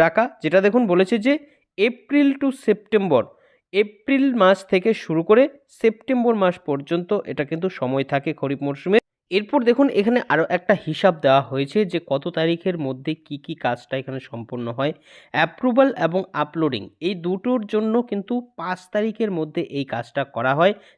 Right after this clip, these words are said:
যে মাসে টাকা আপনাদের অ্যাকাউন্টে আসবে সেই হিসেবে। এবং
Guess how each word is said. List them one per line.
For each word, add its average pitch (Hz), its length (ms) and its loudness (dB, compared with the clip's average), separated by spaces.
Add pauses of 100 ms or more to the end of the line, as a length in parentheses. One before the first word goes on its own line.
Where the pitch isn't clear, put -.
(120)
যে 156 120 0
মাসে 175 260 -2 (160)
টাকা 143 220 0 (100)
আপনাদের 143 340 -2
অ্যাকাউন্টে 135 460 -2 (140)
আসবে 131 300 -2 (360)
সেই 220 220 0
হিসেবে। 127 380 -6 (380)
এবং 185 200 2